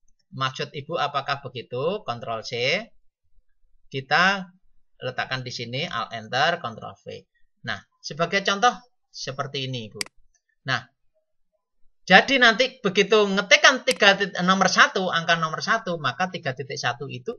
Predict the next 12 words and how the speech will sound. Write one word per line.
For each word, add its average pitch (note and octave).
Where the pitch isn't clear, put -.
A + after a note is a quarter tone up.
isinya C3
ada B2+
sekian C#3
banyak, G#2+
ada A#2+
tiga B2
ini, G#2+
Bu. G2+
Sebagai A2
contoh. G2+
Itu. -
Ya, C3